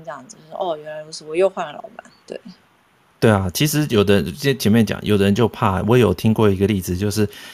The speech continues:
Speaker 2: 呃，别部门的那个主管啊，他去放那个育婴假，呃，不管公司的事嘛，主管嘛，结果他被，在中间的 reorg 啊，大家就开完会啊，把他下面的人都抽走去别的 team，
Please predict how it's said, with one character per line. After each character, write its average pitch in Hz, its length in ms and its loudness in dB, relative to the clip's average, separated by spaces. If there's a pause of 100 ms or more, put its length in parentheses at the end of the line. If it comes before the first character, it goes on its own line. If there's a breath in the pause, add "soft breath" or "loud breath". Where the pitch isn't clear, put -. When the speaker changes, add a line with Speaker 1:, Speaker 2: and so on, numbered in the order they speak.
(180 loud breath)
Speaker 2:
呃， 95 200 -2
别 95 120 0
部 113 160 0
门 101 200 2
的 92 100 0
那 98 140 0
个 92 480 -2 (320)
主 98 180 -2
管 - 260 -4
啊， - 160 -8 (560 soft breath)
他 147 160 0
去 110 480 2 (120)
放 101 340 2
那 107 120 4
个 92 420 0
育 117 160 0
婴 95 180 0
假， - 260 -4 (1040)
呃， - 80 -2
不 135 160 2
管 92 160 0
公 104 160 4
司 101 140 0
的 92 40 2
事 95 200 -2
嘛， 90 180 -2
主 110 140 -2
管 - 180 -6
嘛， - 100 -14 (400 soft breath)
结 160 140 0
果 151 100 6
他 127 220 4
被， 123 240 4 (100)
在 139 200 4
中 143 260 4
间 131 160 4
的 107 60 2
reorg 95 480 4
啊， 92 180 0
大 131 80 -2
家 131 80 0
就 131 100 4
开 - 200 0
完 101 180 4
会 101 160 2
啊， 92 80 2
把 101 160 2
他 123 160 2
下 131 140 2
面 117 120 6
的 107 80 8
人 95 280 4
都 107 160 2
抽 101 280 2
走 85 220 -2
去 127 100 -2
别 147 160 0
的 98 140 -4
team， 98 240 -2